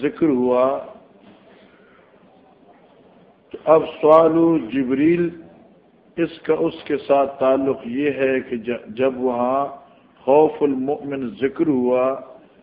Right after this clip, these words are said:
تو اس باب میں مؤمن کی تعریف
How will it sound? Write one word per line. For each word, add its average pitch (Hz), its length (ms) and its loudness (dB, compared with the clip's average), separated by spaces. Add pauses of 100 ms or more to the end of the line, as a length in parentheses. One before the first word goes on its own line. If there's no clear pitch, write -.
(180)
تو - 120 -14
اس 165 140 -2 (180)
باب 143 380 6
میں 156 340 -2 (180)
مؤمن 127 680 -4
کی - 180 -8
تعریف 127 680 0